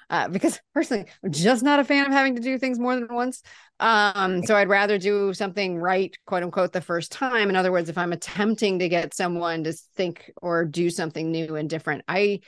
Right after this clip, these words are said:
I don't wanna have to keep doing it. Like, I don't wanna do anything that invokes buyer's remorse. I don't wanna do anything that invokes any feelings of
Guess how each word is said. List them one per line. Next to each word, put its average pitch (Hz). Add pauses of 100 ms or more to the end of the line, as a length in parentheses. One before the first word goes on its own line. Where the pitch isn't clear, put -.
(300)
I 190
don't 277
wanna 349
have 349
to -
keep 262
doing 254
it. 151
Like, 156
I 196
don't 226
wanna 254
do 233
anything 240
that 196
invokes 180
buyer's 165
remorse. 240
I 185
don't 175
wanna 170
do 170
anything 165
that 165
invokes 160
any 147
feelings 151
of 151